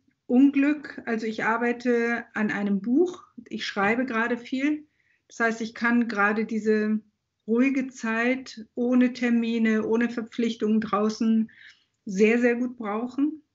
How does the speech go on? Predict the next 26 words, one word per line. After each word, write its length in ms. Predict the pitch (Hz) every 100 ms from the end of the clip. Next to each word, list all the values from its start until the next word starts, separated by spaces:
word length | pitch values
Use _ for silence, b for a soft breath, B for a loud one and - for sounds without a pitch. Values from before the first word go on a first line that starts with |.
| _ _ _
Das 220 | 220 220
ist 260 | 226 - _ -
die 120 | 214
eine 320 | - 214 240
Sache. 400 | 247 240 247 269 269 B _
Die 100 | -
andere 380 | - 233 285 285
Sache 320 | 254 220 214
ist, 380 | 220 208 226 -
da 140 | 214 208
ich 240 | 214 -
ja 500 | 214 208 208 208 -
eine 180 | - 214
Band 480 | 208 208 233 269 262
habe 500 | 240 233 226 233 226
und 520 | 220 214 214 214 - b b b b _ _
gerade 320 | 208 202 214
jetzt 340 | 220 220 220 -
auch 180 | 220
natürlich 420 | 226 226 240 220 226
in 100 | 220
dieser 280 | 220 226
Zeit 600 | 220 220 220 220 220 - _ -
Auftritte 600 | 220 269 - - 254 247
gehabt 420 | 208 220 220 -
hätte, 540 | 226 233 277 277 302